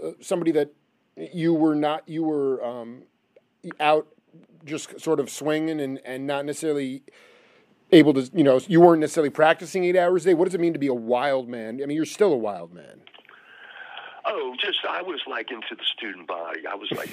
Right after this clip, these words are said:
Speaker 1: <laughs>
Speaker 2: partying and, you know, drinking keg beer and listening to the Stones and
Speaker 1: Yeah.
Speaker 2: Pink Floyd
Speaker 1: Oh,
Speaker 2: and Joe Walsh.
Speaker 1: man.
Speaker 2: I was not, like, the traditional, you know,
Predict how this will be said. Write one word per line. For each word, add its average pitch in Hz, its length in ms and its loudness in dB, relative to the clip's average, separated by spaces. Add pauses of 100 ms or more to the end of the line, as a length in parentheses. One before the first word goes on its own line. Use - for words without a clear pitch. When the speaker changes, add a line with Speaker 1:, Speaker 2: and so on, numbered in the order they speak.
(100)
Speaker 1:
<laughs> - 80 -16
Speaker 2:
partying - 460 -2
and, 240 240 10
you 370 80 6
know, - 160 -6
drinking - 340 -4 (100)
keg 90 240 -6
beer 85 260 -8
and 85 100 -12
listening 87 320 -6
to 80 40 -12
the - 60 0
Stones 82 600 -4
and 73 200 -12 (220)
Speaker 1:
Yeah. 139 200 2 (120)
Speaker 2:
Pink 104 260 -4
Floyd 92 300 -2
Speaker 1:
Oh, 143 300 6
Speaker 2:
and 107 80 -16
Joe - 40 -16 (200)
Walsh. - 200 0
Speaker 1:
man. 107 80 -10
Speaker 2:
I 107 60 -6
was 117 200 -10
not, 113 240 -10
like, 101 200 -8
the 95 80 -10
traditional, 87 720 -4 (600)
you - 120 -8
know, 78 220 -6